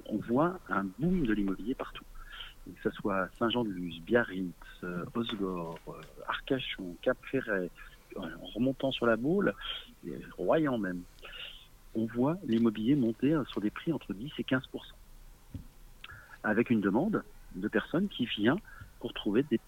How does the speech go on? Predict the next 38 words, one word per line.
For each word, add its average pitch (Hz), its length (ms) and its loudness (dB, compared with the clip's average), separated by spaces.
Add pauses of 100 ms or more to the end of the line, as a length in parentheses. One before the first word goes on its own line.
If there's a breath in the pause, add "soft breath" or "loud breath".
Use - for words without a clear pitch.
(240)
très 143 240 6
belles 131 260 4
propriétés, 104 720 2
idéalement 107 640 6
des 95 140 2
premières 92 380 2
lignes, 139 380 4 (560 loud breath)
et 117 60 4
on 107 80 6
voit 135 160 6
les 113 80 8
budgets 135 500 6 (140)
moyens 113 500 6 (320)
fortement 143 460 4
augmenter. 123 380 2 (800)
Là 120 180 12
où 127 140 12
avant, 131 400 10 (320)
on 101 140 4
aurait 107 200 8
eu 123 220 6 (240)
un 98 80 2
budget 110 260 4
moyen 107 340 6
entre 110 200 0
un - 20 2
million 104 200 2
cinq 110 260 -2
et - 20 -10
deux 92 80 -2
millions, 95 320 2
aujourd'hui, 107 380 2
on 107 100 2
est 92 40 2
allègrement 98 440 -2
entre - 200 -8
deux - 180 -14
millions - 120 -14